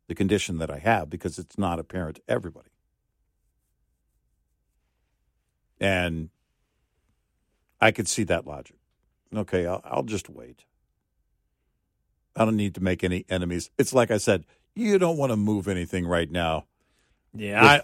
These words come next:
Speaker 1: with
Speaker 2: by
Speaker 1: the
Speaker 2: the
Speaker 1: way
Speaker 2: way,
Speaker 1: flights
Speaker 2: I,
Speaker 1: are.
Speaker 2: I'm, I'm exaggerating it. Whenever I fly, I'm as mellow as you can be.
Speaker 1: Mm.
Speaker 2: I really am. Nothing I fly so much,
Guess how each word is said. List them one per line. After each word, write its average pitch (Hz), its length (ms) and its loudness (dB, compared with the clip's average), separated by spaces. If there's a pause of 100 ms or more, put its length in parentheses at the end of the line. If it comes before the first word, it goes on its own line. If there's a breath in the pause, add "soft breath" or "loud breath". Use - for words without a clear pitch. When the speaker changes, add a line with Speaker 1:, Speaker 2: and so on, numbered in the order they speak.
(100)
Speaker 1:
with 127 120 0
Speaker 2:
by 147 80 10
Speaker 1:
the 143 60 8
Speaker 2:
the 151 40 8
Speaker 1:
way 117 80 6
Speaker 2:
way, 101 120 2
Speaker 1:
flights 101 360 -2
Speaker 2:
I, 120 120 2
Speaker 1:
are. 78 120 -6
Speaker 2:
I'm, 123 260 2 (140)
I'm 123 160 0
exaggerating 107 720 0
it. 101 160 -4
Whenever 131 420 2
I 131 160 4
fly, 107 680 -2
I'm 113 200 -4
as 104 200 -6
mellow 113 580 -2
as 101 160 -14
you 101 140 -16
can - 120 -20
be. 87 300 -20 (120)
Speaker 1:
Mm. 85 220 -10 (300)
Speaker 2:
I 110 60 -12
really 110 380 -2
am. 95 220 -10
Nothing 117 460 -2 (560)
I 135 120 6
fly 127 300 4
so 127 220 -2
much, 120 360 -2